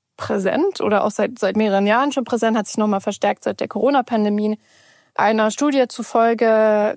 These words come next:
das axa Health Report zweitausendvierundzwanzig, geben einunddreißig Prozent der Deutschen an, psychisch erkrankt zu sein. Neunundvierzig Prozent der befragten Frauen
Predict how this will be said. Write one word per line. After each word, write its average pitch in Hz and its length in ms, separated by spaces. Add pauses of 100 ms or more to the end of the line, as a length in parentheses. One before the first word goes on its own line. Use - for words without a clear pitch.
(120)
das - 260
axa 214 520
Health 226 500
Report 226 320
zweitausendvierundzwanzig, 214 920
geben 214 180
einunddreißig 214 480
Prozent 208 480
der 202 100
Deutschen 214 460
an, 226 320
psychisch - 340
erkrankt 262 380
zu 247 80
sein. 233 340
Neunundvierzig 226 540
Prozent 226 340
der 208 60
befragten 196 420
Frauen 214 480